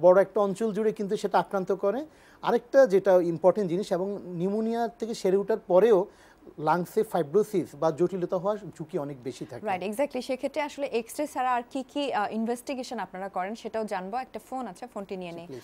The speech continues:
Speaker 2: হ্যালো, হ্যালো।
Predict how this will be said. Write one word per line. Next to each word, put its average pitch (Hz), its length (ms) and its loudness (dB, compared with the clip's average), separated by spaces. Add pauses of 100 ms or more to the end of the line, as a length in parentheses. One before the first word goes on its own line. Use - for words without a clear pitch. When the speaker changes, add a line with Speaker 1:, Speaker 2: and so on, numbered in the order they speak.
(140)
Speaker 2:
হ্যালো, 226 380 -4 (2500)
হ্যালো। 226 420 -2